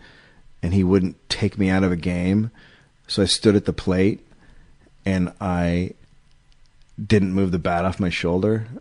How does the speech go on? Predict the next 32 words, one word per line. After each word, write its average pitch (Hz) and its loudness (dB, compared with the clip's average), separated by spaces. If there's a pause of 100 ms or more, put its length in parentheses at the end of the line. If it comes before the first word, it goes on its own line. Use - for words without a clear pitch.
(120)
and 90 -2
it 76 -6
was 80 -6
strike 87 -2
one, 87 -2 (420)
and 90 -4
it - 0
was 85 -2
the 92 0
ninth 82 -4
inning, 85 -4
you 85 -2
know, 82 -2
like 82 -4
a 82 -4
time 85 -6
I 82 -2
needed, 82 -4
yeah, 85 -4
strike 85 -6
two, 85 -2 (540)
strike - -4
three, 90 0
and 82 -6
then 85 -4
I 85 -4
turned 92 -2
around 87 0
to 87 -2
the 85 -2
opposing 85 0
team's, 87 -2